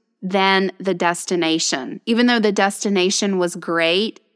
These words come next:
the journey was so much greater. And if you think about Dorothy's journey,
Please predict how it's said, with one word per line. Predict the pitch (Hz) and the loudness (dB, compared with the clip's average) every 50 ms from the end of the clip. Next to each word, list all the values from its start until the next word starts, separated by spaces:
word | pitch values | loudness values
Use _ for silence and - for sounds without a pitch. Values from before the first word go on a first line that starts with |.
| _ _ _ _ | _ _ _ _
the | 190 190 220 202 | -2 0 0 0
journey | 190 185 190 196 208 208 208 214 214 214 208 202 190 180 | 0 -2 -2 -2 0 2 2 2 2 2 2 0 0 -2
was | 175 175 185 185 185 180 - - - - - - | -2 -2 -2 -2 -2 -2 -6 -10 -12 -14 -6 -2
so | 202 190 190 185 180 | 0 2 2 2 2
much | 180 175 180 175 160 156 - - - - - | 0 -2 -2 0 0 0 0 -2 -6 -8 -8
greater. | 165 - 147 139 139 139 127 87 67 69 - 175 - _ _ _ _ _ _ _ _ _ _ _ _ _ _ _ _ _ _ _ _ _ _ _ _ _ _ _ _ _ _ _ _ _ _ _ _ | -6 -4 -4 -2 -2 -2 -4 -4 -6 -6 -8 -10 -14 _ _ _ _ _ _ _ _ _ _ _ _ _ _ _ _ _ _ _ _ _ _ _ _ _ _ _ _ _ _ _ _ _ _ _ _
And | 226 226 220 214 208 208 202 - - | -2 2 2 4 4 2 2 0 -2
if | 233 226 | -4 -2
you | - 233 247 | -2 -2 -2
think | 240 - - 262 254 269 294 339 | -2 -2 -2 0 2 2 2 2
about | 339 311 262 226 220 214 208 202 202 202 202 196 - - 190 - | 0 2 2 4 4 4 4 4 4 2 0 -2 -4 -10 -16 -6
Dorothy's | - 220 214 214 214 220 226 - 226 196 202 202 175 | -2 0 2 2 2 2 0 -2 -4 -4 -4 -4 -4
journey, | 170 - 190 170 160 156 156 151 156 - - - 180 - | -4 -2 0 0 0 0 0 -2 -4 -4 -6 -6 -8 -12